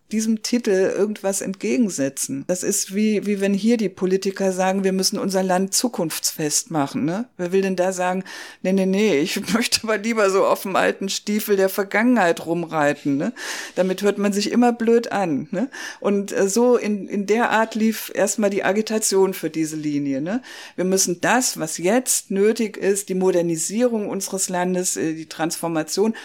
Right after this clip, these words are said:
das müssen wir jetzt bewältigen. Und damit wurden die auch wirklich eingeladen, das mitzumachen, ne?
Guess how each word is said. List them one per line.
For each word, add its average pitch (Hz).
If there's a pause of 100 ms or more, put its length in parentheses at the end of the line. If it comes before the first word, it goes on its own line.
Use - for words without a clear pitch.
(120)
das 214
müssen 208
wir 190
jetzt 190
bewältigen. 143
Und 175
damit 190
wurden 190
die 208
auch 185
wirklich 190
eingeladen, 214 (320)
das 214
mitzumachen, 147
ne? 214